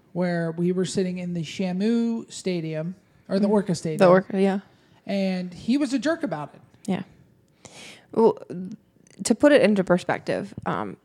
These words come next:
Speaker 2: when you go into the viewing areas of, like, the dolphin shows or the orca shows or the sea lion, you are in a stadium-style arena.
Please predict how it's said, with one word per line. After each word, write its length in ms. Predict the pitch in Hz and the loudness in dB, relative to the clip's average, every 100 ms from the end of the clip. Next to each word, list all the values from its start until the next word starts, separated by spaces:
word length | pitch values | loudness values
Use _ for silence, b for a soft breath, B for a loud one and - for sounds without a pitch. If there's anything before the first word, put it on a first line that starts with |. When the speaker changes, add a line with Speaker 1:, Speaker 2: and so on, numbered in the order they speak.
| _ - _ | _ -20 _
Speaker 2:
when 240 | 196 202 214 | 0 2 4
you 120 | 226 | 4
go 260 | 254 247 | 4 4
into 360 | 226 208 196 190 | 4 0 -2 -4
the 180 | 175 180 | -2 -2
viewing 440 | 175 185 175 165 - | 2 2 2 0 -2
areas 440 | - 165 170 185 | -2 -2 -2 -2
of, 140 | 175 | -2
like, 200 | 151 165 | -2 -4
the 60 | - | -2
dolphin 400 | 165 151 - 170 | 0 2 0 -6
shows 300 | - 143 180 | -2 -2 -2
or 40 | 165 | -2
the 100 | - | -2
orca 260 | 160 - | -2 -4
shows 320 | - - - | -8 -6 -4
or 120 | - 127 | -6 -8
the 100 | 196 | -8
sea 180 | - 202 | -6 -6
lion, 420 | - 98 - 196 b b b b b | -6 -10 -10 -14 b b b b b
you 240 | 196 208 208 | 2 6 6
are 220 | 190 185 | 6 6
in 140 | 180 | 4
a 100 | 170 | 0
stadium-style 1200 | 170 - 175 180 180 175 185 - 147 151 139 170 - - | -2 -2 0 2 0 -2 -2 0 2 4 2 -2 -8 -6
arena. 460 | 170 147 98 69 | -4 -2 -4 -8